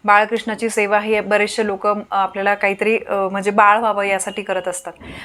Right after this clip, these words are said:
तर बाळकृष्णांची मूर्ती आपल्या देवघरामध्ये असलीच पाहिजे. तर तांब्याच्या तांबणामध्ये तुम्हाला बाळकृष्णांची मूर्ती ठेवायची आहे. पहिले सा-, स्वामी स्तवन म्हणून घ्यायचं आहे,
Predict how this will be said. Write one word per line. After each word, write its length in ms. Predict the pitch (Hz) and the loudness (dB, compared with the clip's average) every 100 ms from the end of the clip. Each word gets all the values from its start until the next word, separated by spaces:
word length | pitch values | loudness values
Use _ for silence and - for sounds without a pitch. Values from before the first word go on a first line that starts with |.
| - | -4
तर 80 | 214 | 2
बाळकृष्णांची 680 | 208 214 226 233 233 220 226 | 4 4 2 -4 -6 -6 -4
मूर्ती 340 | 214 202 220 | -4 -6 -4
आपल्या 320 | - 196 208 | -2 -2 -2
देवघरामध्ये 540 | 196 190 202 208 202 226 | -2 -2 -2 -2 0 0
असलीच 380 | - 240 226 220 | 0 -2 -4 -4
पाहिजे. 540 | 175 147 - - _ _ _ _ _ _ - | -8 -10 -14 -20 _ _ _ _ _ _ -8
तर 80 | 208 | 2
तांब्याच्या 420 | 214 208 220 233 262 | 4 4 2 2 4
तांबणामध्ये 480 | 254 214 220 214 202 | 2 2 0 -2 -4
तुम्हाला 240 | 202 202 202 | -4 -2 2
बाळकृष्णांची 680 | 196 190 190 196 202 190 | 4 4 2 -6 -10 -8
मूर्ती 340 | 196 190 190 226 | -6 -6 -4 -4
ठेवायची 440 | 220 196 185 - | -4 -4 -6 -6
आहे. 200 | 180 202 - - - - | -6 -6 -8 -12 -8 2
पहिले 220 | 220 226 | 6 6
सा-, 280 | 233 214 - | 6 4 4
स्वामी 340 | 196 220 208 | 4 4 4
स्तवन 300 | 220 220 214 | 0 0 0
म्हणून 320 | 247 240 240 | 0 0 0
घ्यायचं 300 | 240 220 - | 0 -2 -4
आहे, 140 | 175 | -8